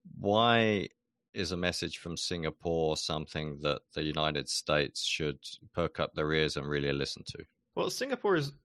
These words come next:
Speaker 2: kind of been cast recently, or, I mean, at least as long as I've been paying attention, as kind of the spokesperson for Southeast Asia. And by that, I don't mean, like, they speak for all of Southeast Asia, but typically they're extremely good at conveying Southeast Asia's concerns to countries like the U S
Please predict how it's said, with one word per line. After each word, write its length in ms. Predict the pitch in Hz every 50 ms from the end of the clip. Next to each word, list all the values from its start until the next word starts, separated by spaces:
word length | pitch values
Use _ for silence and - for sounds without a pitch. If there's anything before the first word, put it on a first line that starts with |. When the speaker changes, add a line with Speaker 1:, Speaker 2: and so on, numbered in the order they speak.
| _ _
Speaker 2:
kind 260 | - - 147 151 156 151
of 160 | 135 127 127
been 160 | 135 127 120
cast 500 | - - - 135 127 127 117 - - -
recently, 540 | 123 123 120 - 127 113 110 110 107 107 110
or, 220 | - 123 120 123 -
I 100 | 123 117
mean, 300 | 113 110 107 107 104 104 - _ _ -
at 120 | 127 113
least 220 | 113 117 113 -
as 100 | 175 170
long 160 | 143 127 117 113
as 100 | 110 117
I've 140 | 113 113
been 120 | 117 117 120
paying 200 | - 113 110 110
attention, 420 | 110 - 117 110 - - 107 113
as 200 | 123 127 127 -
kind 140 | - - 151
of 100 | 151 135
the 80 | 127 107
spokesperson 1040 | - - - - 131 139 - - - - 143 135 135 - 147 139 135 139 139 143
for 160 | 139 - 120 113
Southeast 480 | - - 123 120 - - 117 - -
Asia. 380 | 120 113 113 113 127 123 123 127 -
And 140 | 131 120
by 120 | 117 117 120
that, 220 | 127 135 135 123
I 60 | 127
don't 200 | 117 123 120 123
mean, 220 | 123 117 117 113 113
like, 160 | 110 107 -
they 160 | 113 117 110
speak 340 | 107 - - - 135 120 -
for 180 | - - 120 120
all 180 | 117 113 113
of 80 | 110 110
Southeast 440 | - 120 113 - - 110 101 - 117
Asia, 380 | 117 117 113 120 110 104 104 - - - - - _ _ _ _ -
but 220 | 123 117 113 - - _ _ _ _ _ _ -
typically 460 | - 269 - - - - - 151 131
they're 180 | 120 127 117 113
extremely 440 | - - - - 185 190 175 139
good 400 | 113 110 123 143 151 135 123 123
at 200 | 131 123 123 -
conveying 580 | - 139 127 113 113 117 120 123 131 123 123 120
Southeast 420 | - - 123 113 - 120 113 -
Asia's 260 | 117 113 113 117 104 -
concerns 760 | - 120 107 - - - 185 180 156 127 113 107 107 104 -
to 100 | - 135
countries 460 | - - - 123 - - 120 110 107
like 180 | 117 117 120 -
the 100 | - 113
U 260 | 104 104 107 104 101
S 360 | 101 101 101 - - - -